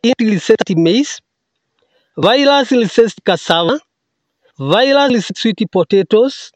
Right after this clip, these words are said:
bacterial wilt resistant bananas, and fortified sorghum. Those ones are in prime and wheat.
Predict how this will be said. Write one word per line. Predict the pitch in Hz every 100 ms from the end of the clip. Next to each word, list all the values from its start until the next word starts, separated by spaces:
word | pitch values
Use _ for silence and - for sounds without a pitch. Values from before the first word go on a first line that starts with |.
| _ _ _ _ _ 147
bacterial | 170 185 277 277 254
wilt | 220 240 240 - - _ _
resistant | 180 185 226 226 165
bananas, | 165 170 226 - - - _ - _ _ _ _ - - -
and | 196 196 190 180 175
fortified | - 214 - 202 214 214 208 175 _ _
sorghum. | - - 196 190 175 131 113 -
Those | 143 220 240
ones | 254 254
are | 196 180 175 -
in | 180 175
prime | 180 185 202
and | 175 170
wheat. | 160